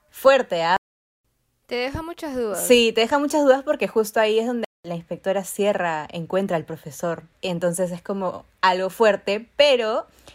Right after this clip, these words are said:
Speaker 1: yo creo que la inspectora Sierra lo encuentra y todo, pero como está prófuga, porque se supone que, bueno, por todos los acusos que tuvo ya del maltrato y de no sé qué,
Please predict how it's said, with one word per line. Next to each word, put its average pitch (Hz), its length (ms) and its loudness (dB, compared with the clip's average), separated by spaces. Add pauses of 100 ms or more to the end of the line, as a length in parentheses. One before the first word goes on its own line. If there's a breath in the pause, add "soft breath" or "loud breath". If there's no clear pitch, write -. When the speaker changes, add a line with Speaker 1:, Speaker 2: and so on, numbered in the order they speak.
(140 soft breath)
Speaker 1:
yo 240 220 2
creo 269 380 4
que 190 240 0
la 170 80 -4
inspectora 185 420 -2
Sierra 226 240 0
lo 220 100 0
encuentra 202 380 -4
y 208 60 -4
todo, 208 240 2
pero 214 120 0
como 190 140 -4
está 202 320 -2
prófuga, 208 560 2
porque 220 260 -8
se 277 80 -10
supone 196 460 -10
que, 175 280 -4
bueno, 175 200 -4
por 170 120 -6
todos 196 220 2
los 208 200 -4
acusos 190 320 -12
que - 100 -8
tuvo 190 300 -4
ya 180 200 0
del 180 160 -2
maltrato 175 840 2
y 160 140 -8
de 160 100 -6
no 156 140 -18
sé 160 180 -16
qué, 185 300 -4